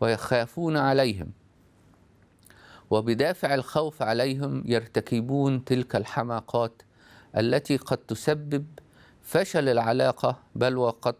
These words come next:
تصل أحيانًا لانتقام الأبناء من آبائهم، مثلما حدث مع يعقوب أبي الأسباط الذي ميز يوسف عن بقية إخوته.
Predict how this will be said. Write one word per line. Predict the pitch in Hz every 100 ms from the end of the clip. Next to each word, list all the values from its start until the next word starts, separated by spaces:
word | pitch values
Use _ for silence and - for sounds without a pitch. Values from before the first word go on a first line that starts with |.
| -
تصل | 131 - 131 123 123
أحيانًا | - 127 123 123 120 113 113 - - - -
لانتقام | 110 113 113 - 131 135 131
الأبناء | - 104 120 120 123 120 -
من | - 131 131
آبائهم، | 113 113 120 - 90 - - _ _ - - -
مثلما | 110 - 123 139 123
حدث | - 135 147 - 156 151 -
مع | 123 135 127
يعقوب | 123 101 98 - 131 131 135 - - _ _ _ -
أبي | 123 127
الأسباط | 117 117 - 117 107 - _ - _ -
الذي | 107 104 110
ميز | 104 131 156 160 147 151 151 -
يوسف | 131 135 - 131 - - - _ - _ - - _ _
عن | 113 127 123
بقية | 117 - 127 123 -
إخوته. | 110 - 127 - -